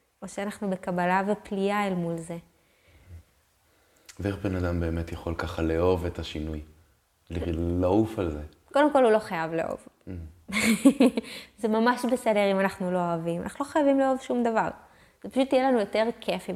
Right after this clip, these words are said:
Speaker 1: נאהב.
Speaker 2: <laughs> כי זה גם ככה קורה.
Speaker 1: <laughs>
Speaker 2: גם ככה
Speaker 1: כן,
Speaker 2: הכל משתנה, אז
Speaker 1: בדיוק.
Speaker 2: כדאי שתאהב את זה.
Speaker 1: זהו, השאלה אם אנחנו בוחרים להישאר בהתנגדות, או שאנחנו נבחר להשתנות ביחד ולחייך תוך כדי, ולא חייב לחייך. הכל בסדר, אנחנו יכולים גם לסבול.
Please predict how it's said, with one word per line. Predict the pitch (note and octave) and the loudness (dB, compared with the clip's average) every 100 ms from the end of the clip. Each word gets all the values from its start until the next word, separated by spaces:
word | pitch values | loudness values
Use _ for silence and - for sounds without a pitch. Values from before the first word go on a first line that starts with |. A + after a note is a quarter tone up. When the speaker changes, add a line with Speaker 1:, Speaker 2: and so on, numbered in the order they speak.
| F3 | -6
Speaker 1:
נאהב. | - - - - | -8 -10 -12 -6
Speaker 2:
<laughs> | G#2 F2 | -4 -4
כי | - | 0
זה | G#2 A#2 | 4 4
גם | A2+ | 4
ככה | A2 B2+ | 2 2
קורה. | A#2 A2+ B2 - - | 2 4 4 2 2
Speaker 1:
<laughs> | D#3 | 4
Speaker 2:
גם | C#3 | 6
ככה | C3 | 6
Speaker 1:
כן, | - F4+ | 6 6
Speaker 2:
הכל | - C#3 | 4 4
משתנה, | D3 C5+ C3+ C#3+ E3+ | 4 4 2 4 6
אז | |
Speaker 1:
בדיוק. | C4 B3+ | 8 8
Speaker 2:
כדאי | G#3+ B2+ | 8 4
שתאהב | C#3 C3+ A#2 A#2 | 0 0 2 2
את | C3 | 0
זה. | A2 B2+ A#2 - B3+ | -2 -2 -4 -4 0
Speaker 1:
זהו, | F4 A3 | 2 4
השאלה | G#3+ G#3+ C4 C4 | 2 0 2 4
אם | E4 | 2
אנחנו | F4+ - B3+ | -2 0 -2
בוחרים | C4+ A#3 D4 | 0 4 4
להישאר | C#4 - - G#3 | 4 0 0 4
בהתנגדות, | G#3+ B3+ - G3+ F#3 F3 G#3+ G4 - - _ _ D#5 D#5+ B4+ G4 E4 E4+ - | 4 4 6 4 4 4 4 2 -2 -18 _ _ -4 0 0 -2 -8 -12 -4
או | B3+ A#3+ | -2 2
שאנחנו | B3 B3 - B3 B3 B3 B3 | 2 2 2 2 4 4 4
נבחר | A#3+ B3+ - B3 B3 | 4 2 0 0 2
להשתנות | B3 - C4 B3 C4 C4 | 0 0 2 2 2 2
ביחד | A3+ A#3+ B3+ - A3+ | 4 4 4 0 -2
ולחייך | A3+ A3 A3+ - A#3+ D#4 | 2 2 0 2 2 2
תוך | - B3 | 2 -4
כדי, | - G#3+ G3 - G3+ | 0 0 0 0 0
ולא | A#3 | 2
חייב | C#4 F4 D#4+ | 4 4 4
לחייך. | E4+ D4 A3 F#3 - - - | 2 2 2 2 -6 -20 -20
הכל | G3+ C4+ | 0 2
בסדר, | C4 - A3 | 2 2 4
אנחנו | F3+ F#3+ A#3 | 4 0 -4
יכולים | - A#3+ C4 | 0 2 4
גם | C4+ | 4
לסבול. | B3 - G3 F#3 F3 | 2 0 4 6 6